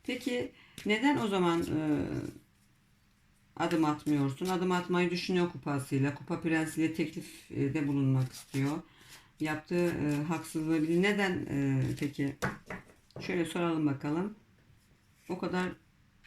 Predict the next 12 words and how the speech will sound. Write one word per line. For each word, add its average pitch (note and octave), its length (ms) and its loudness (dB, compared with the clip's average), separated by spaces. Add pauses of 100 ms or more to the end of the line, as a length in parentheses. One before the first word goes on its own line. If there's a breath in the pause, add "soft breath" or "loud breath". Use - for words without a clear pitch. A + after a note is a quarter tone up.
(1300)
hayatının F3+ 520 2
siz F3 220 -4
ol-, F3+ 220 2
yani F3 400 2
çok G3 220 -6
sıradan F#3 480 2
geçtiğini, D#3 380 0
sizsiz F3 480 -4
hayatının F3 500 4
çok F3 240 -2
sıradan E3+ 600 4
geçtiğini, D3+ 600 0